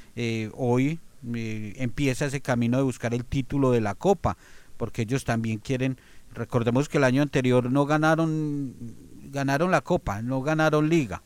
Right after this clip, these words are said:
y por medio de la Copa estuvieron en, en la Copa Libertadores, entonces ellos saben que tienen material, tienen grupo, tienen jugadores, eh, tienen que tirarle a todo.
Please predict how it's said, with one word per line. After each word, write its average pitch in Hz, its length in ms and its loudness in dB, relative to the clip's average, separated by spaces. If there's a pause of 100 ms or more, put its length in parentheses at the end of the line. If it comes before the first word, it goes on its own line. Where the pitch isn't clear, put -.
(400)
y 127 120 -2
por 127 240 0
medio 139 340 4
de 165 80 6
la 147 140 4
Copa 156 480 4
estuvieron 131 560 2
en, 127 180 2
en 113 220 -4
la 107 100 -2
Copa 120 800 -2
Libertadores, 113 840 0
entonces 104 560 -6 (360)
ellos 117 460 -2 (640)
saben 143 340 0
que 143 140 -4
tienen 139 340 0
material, 147 640 -2
tienen 139 380 0
grupo, 160 400 0
tienen 139 320 -2
jugadores, 143 640 0 (380)
eh, 101 320 -6
tienen 107 280 -4
que 151 140 -6
tirarle 156 380 0
a 151 40 2
todo. 165 360 4